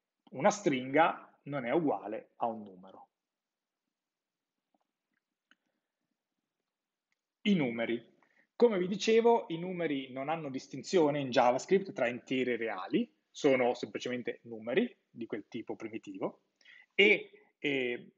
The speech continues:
c'è una conversione automatica tra interi, reali o quant'altro, eh, in base all'operazione che si sta facendo. Quindi non dobbiamo preoccuparci di convertire, eh, tutti e due i numeri in floating point prima di fare una somma in floating point,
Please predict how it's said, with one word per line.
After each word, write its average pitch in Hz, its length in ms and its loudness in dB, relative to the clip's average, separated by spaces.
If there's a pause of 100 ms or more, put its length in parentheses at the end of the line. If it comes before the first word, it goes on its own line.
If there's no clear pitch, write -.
(120)
c'è 208 160 2
una 160 160 2
conversione 151 420 -6
automatica 185 680 0
tra 117 220 -4
interi, 139 500 -2
reali 127 460 -2
o 127 60 -6
quant'altro, 160 720 -4 (280)
eh, 123 460 -10 (240)
in 190 160 0
base 139 240 6
all'operazione 131 680 2
che 120 80 -6
si 117 80 -6
sta 117 160 -8
facendo. 95 600 -12 (800)
Quindi 127 200 -2
non 123 100 -4
dobbiamo 139 360 4
preoccuparci 151 720 2
di 131 80 -4
convertire, 127 1160 -2
eh, 110 260 -16
tutti 151 260 -2
e 131 40 0
due 139 160 4
i 135 40 0
numeri 139 540 2
in 127 180 -4
floating 180 400 -2
point 147 440 6
prima 123 180 -6
di 120 60 -4
fare 120 180 0
una 131 100 -2
somma 113 300 -10
in 113 100 -8
floating 107 320 -14
point, 90 460 -16